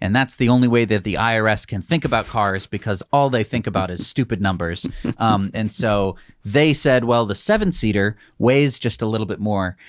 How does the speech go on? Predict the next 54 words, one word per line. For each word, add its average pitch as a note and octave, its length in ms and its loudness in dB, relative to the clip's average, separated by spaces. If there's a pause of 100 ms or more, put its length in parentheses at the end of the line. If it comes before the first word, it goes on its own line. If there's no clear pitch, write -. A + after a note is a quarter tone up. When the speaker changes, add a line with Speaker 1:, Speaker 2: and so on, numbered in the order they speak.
(120)
Speaker 1:
And G2+ 240 -2
so G2+ 380 2
the - 180 -12
seven-seater C#3 460 0
Model A2 260 2
Y G2+ 440 0
was D3+ 420 2
an D3 80 0
S B2 200 -2
U A2+ 100 -2
V, G2 220 -4
qualified D#3+ 600 0
for - 180 -4
eighty G3+ 280 2
thousand A2 400 -2
dollars. F2 520 -4 (240)
But G3 220 2
if D#3 80 -4
you D3 80 -2
got D3+ 140 0
the C#3 60 -6
five-seater, D3+ 680 -2
which C3 160 0
is A#2+ 80 -2
cheaper, A#2+ 360 0
it D3 120 0
was C#3+ 160 -2
a B2 40 -2
sedan D3+ 600 0
suddenly. G2+ 580 0 (220)
Speaker 2:
And G2+ 100 2
it G2 40 2
Speaker 1:
And G#2+ 80 0
Speaker 2:
didn't G2+ 180 2
qualify. F2 380 -2
Speaker 1:
didn't C3 180 2
qualify. G2+ 400 -2
A F2 100 -2
lot E3 300 4
of E3 120 2
S C#3+ 240 0
U C3 120 2
Vs, A#2 520 0
E C3+ 180 2
V B2 200 4
S A2 160 -2
U A#2 80 -4
Vs G#2 260 0
are G2+ 180 -2
running A2 260 0
into G#2+ 200 -2
this E2+ 140 -6
problem. F#2 400 -2
Speaker 2:
Right. C#2 160 -2